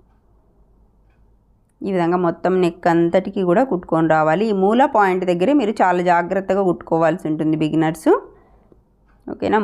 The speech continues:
మూల దగ్గరగా వచ్చే వరకు కట్ అనేది చేసుకోకూడదు. మీకు ఆ మూల ఎక్కడ వస్తుందో చూసుకొని అక్కడ చిన్న ఘాటు ఇచ్చుకోండి. మరి కుట్టులోకి వెళ్ళేలా కాకుండా చిన్న ఘాటు ఇచ్చుకోవాలి.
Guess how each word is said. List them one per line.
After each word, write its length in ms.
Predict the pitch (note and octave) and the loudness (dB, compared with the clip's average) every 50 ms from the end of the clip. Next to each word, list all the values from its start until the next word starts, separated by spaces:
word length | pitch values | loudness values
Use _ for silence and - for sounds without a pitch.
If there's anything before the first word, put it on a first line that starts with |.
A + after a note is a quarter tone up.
| F#3+ | 0
మూల 200 | F#3+ G3 G3+ A3 G#3+ G#3 G3+ | 0 2 2 2 2 2 0
దగ్గరగా 420 | F#3 F3 F#3 G#3+ G#3+ A3 A3+ B3 A#3+ G#3 | 0 2 2 0 2 2 2 2 2 0
వచ్చే 180 | G3+ - - A3+ F#3+ | -2 -2 0 2 2
వరకు 220 | G3+ G#3+ - B3 A#3+ - | 2 0 -2 -4 -2 -2
కట్ 200 | G3 B3+ - - G3 | -2 -2 0 0 0
అనేది 240 | F#3 F#3 F#3 G3 G3 - | 2 2 0 0 0 -2
చేసుకోకూడదు. 680 | G3+ F3 F3 - - F#3+ F3+ E3 D#3+ D#3 E3 A#3 C#4+ G4+ A#4+ F4+ | -2 -2 -2 -2 -2 0 2 2 2 2 2 2 2 2 2 2
మీకు 140 | C4 A#3+ G#3+ F#3 | 2 2 2 0
ఆ 40 | F3+ F3+ F3+ | 2 2 2
మూల 180 | F#3+ G3+ A#3+ A3 F3+ | 2 2 2 0 0
ఎక్కడ 220 | - - - G#3 G3+ G3 | -2 -2 -2 0 0 0
వస్తుందో 320 | G3+ - - F#3 G#3 D#4 D4+ - - | -2 -4 -4 -2 0 0 0 0 -2
చూసుకొని 420 | F#3+ G3+ - - - G#3+ F4+ - - - G3 F#3+ | -4 -4 -4 -4 -2 0 0 0 -2 -4 -8 -4
అక్కడ 180 | - - A3+ F4 D#4+ - | -2 0 0 0 0 -2
చిన్న 240 | - G#3+ G#3 A#3 C4+ B3+ G#3 | -2 -2 0 0 0 2 2
ఘాటు 200 | F3 E3+ E3+ F3 E3+ | 2 0 0 -4 -8
ఇచ్చుకోండి. 360 | - - - - E3+ E3 E3+ E3+ E3+ | -12 -10 -4 -2 0 2 2 2 2
మరి 120 | F3 G3+ G3 - G3 | 0 0 -2 -4 -4
కుట్టులోకి 440 | G3+ G3 G3+ G3 G3 G3+ G3+ G3 F#3+ F3+ | -4 -2 0 2 2 2 2 2 0 0
వెళ్ళేలా 380 | E3+ F3+ F3+ F3+ F3+ F3+ F3 F3 F3 F3 | 2 2 2 2 2 2 0 0 0 0
కాకుండా 300 | D#3+ - - F3+ A#3 D4 C#4 - | -2 0 0 -2 -2 -2 -2 -2
చిన్న 260 | A#3+ G#3+ A3 A3+ A3+ G#3+ F#3+ | -2 -2 -2 -2 0 0 2
ఘాటు 200 | F3 E3 D#3 - F3 | 2 0 0 -4 -8
ఇచ్చుకోవాలి. 560 | F3 - - - E3 D#3+ D#3 D#3 E3 A3+ F#4 | -12 -8 -4 -2 0 2 2 2 2 2 0